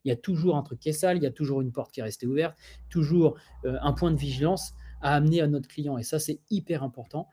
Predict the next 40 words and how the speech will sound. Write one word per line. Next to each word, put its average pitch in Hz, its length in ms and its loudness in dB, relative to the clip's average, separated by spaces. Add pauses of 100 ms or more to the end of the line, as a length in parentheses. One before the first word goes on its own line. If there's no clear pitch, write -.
(420)
Euh, 131 180 0
si 143 240 -8
vous 139 140 0
êtes 139 140 0
à 131 80 2
l'aise 170 260 6
avec 139 220 0
la 139 100 -2
biologie 139 540 0
et 123 100 0
à 131 80 0
l'aise 156 180 4
avec 127 200 -2
le 127 80 -4
diagnostic, 117 560 -8
alors 147 600 2
vous 127 120 -12
serez - 180 -8
à 120 60 0
l'aise 135 180 0
aussi 123 220 -8
pour 123 260 -12
apporter - 380 -12
des 123 100 -8
conseils 127 340 -8
à 117 60 -8
votre 113 140 -16
client 139 240 -6
sur 120 200 -8
notamment 117 380 -2
le 120 60 -2
proofing, 135 460 -8 (420)
qui - 100 -4
est 135 100 -4
à 127 80 4
la 127 220 4
base 139 220 2
du 123 100 -6
pest 120 220 -6
management. 110 440 -8